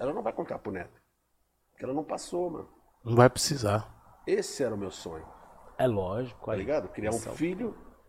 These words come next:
Speaker 1: que não vai contar nenhum, nenhuma unha da minha história. Ah, que pegava ônibus lotado, que não sei o quê, que só tinha uma banana a semana inteira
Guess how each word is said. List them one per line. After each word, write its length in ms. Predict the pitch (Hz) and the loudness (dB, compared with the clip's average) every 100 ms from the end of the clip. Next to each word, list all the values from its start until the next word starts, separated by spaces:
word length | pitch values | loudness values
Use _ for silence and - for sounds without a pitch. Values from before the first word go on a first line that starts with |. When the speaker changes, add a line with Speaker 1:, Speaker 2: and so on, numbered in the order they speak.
| - - - - | -20 -20 -18 -4
Speaker 1:
que 60 | |
não 100 | 135 | 0
vai 120 | 135 160 | 2 2
contar 300 | 151 160 151 | 2 2 6
nenhum, 400 | 170 247 277 277 - | 6 6 4 0 0
nenhuma 400 | 165 302 247 285 | 6 6 6 10
unha 300 | 175 196 190 | 12 12 12
da 100 | 143 | 10
minha 100 | 123 | 6
história. 400 | 107 - 101 82 - - - - - - _ - | 4 0 -4 -4 -8 -18 -20 -20 -20 -20 _ -4
Ah, 220 | 151 202 | 0 0
que 100 | - | 0
pegava 300 | 127 131 127 | -2 0 2
ônibus 220 | 143 120 | 0 0
lotado, 680 | 120 - 117 175 214 139 110 | -4 -4 -4 0 0 0 -2
que 140 | 120 107 | -4 -6
não 80 | 101 | -6
sei 140 | 120 | -10
o 40 | - | -10
quê, 340 | 147 180 175 135 | -4 0 2 0
que 340 | 131 113 92 - - - - - | -2 -4 -6 -8 -16 -20 -20 -4
só 160 | 135 | -2
tinha 160 | - 156 | 2 6
uma 80 | 147 | 8
banana 500 | 139 117 131 156 135 | 8 8 10 10 8
a 40 | |
semana 300 | 123 123 120 | 2 0 0
inteira 800 | 92 - 113 156 165 147 104 82 | -2 -6 -4 -2 0 0 -2 -8